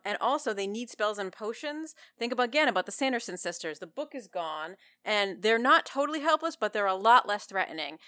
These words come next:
In fact, the kids were able to lock them in, like, a, an incinerator.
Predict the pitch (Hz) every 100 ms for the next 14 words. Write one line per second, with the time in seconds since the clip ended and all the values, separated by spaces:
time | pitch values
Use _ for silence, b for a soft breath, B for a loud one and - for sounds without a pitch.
0 | b - 196 226 - 208 269 220 208 -
1 | - 208 214 208 180 175 185 - 190 175
2 | 165 165 170 160 156 156 143 - 165 165
3 | 277 190 147 131 151 160